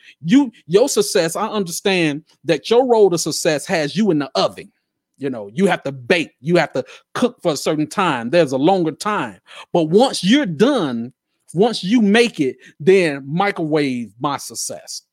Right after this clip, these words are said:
So we have to be very careful with that. See, we have a comment from, listen, let's see. It says, "Your company typically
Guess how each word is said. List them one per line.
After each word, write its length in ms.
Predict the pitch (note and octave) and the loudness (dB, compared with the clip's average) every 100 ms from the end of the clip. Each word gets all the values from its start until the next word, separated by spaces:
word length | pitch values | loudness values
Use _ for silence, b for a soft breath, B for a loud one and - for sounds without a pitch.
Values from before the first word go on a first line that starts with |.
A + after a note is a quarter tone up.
| _ _ _ _ _ | _ _ _ _ _
So 140 | - G#3+ | -2 0
we 120 | B3 | 0
have 140 | - - | -6 -6
to 60 | F3+ | -6
be 260 | G3 E3+ B B - | -6 -8 B B -14
very 680 | B2 G3 A3 F#3+ E3+ D#3+ - _ _ | 2 4 4 2 0 -4 -8 _ _
careful 560 | - A#3 A3 - C#3 A#2+ b b | -12 -8 -8 -6 -6 -8 b b
with 220 | D#3+ E3+ F#3 | -2 0 0
that. 260 | C#3 - _ _ _ _ _ _ _ _ _ _ _ _ | 0 -2 _ _ _ _ _ _ _ _ _ _ _ _
See, 240 | - - B2+ B | -12 -10 -10 B
we 80 | B3 | 2
have 120 | G3+ | 2
a 20 | |
comment 440 | E3+ G3 D#3+ D#3 - - | 0 -2 -2 -2 -6 -8
from, 600 | F#3 F3 D#3 D#3 D3+ D3+ _ _ _ _ _ _ | -4 -2 -2 -2 -4 -6 _ _ _ _ _ _
listen, 220 | F3+ E3+ | -6 -2
let's 180 | F3+ F3 | 2 0
see. 240 | - C#3+ D3 | 0 -2 -2
It 60 | |
says, 340 | E3 F#3 D3+ - b | 2 2 2 -2 b
"Your 320 | C#3+ E3 B3 | -6 0 0
company 720 | B3+ - C4 C4 A#3 D3 B2+ - - | 0 -2 0 0 -2 -4 -4 -12 -6
typically 720 | - D4 A3+ E3 D3 C3+ C3 | -2 -2 -2 -6 -2 -2 -4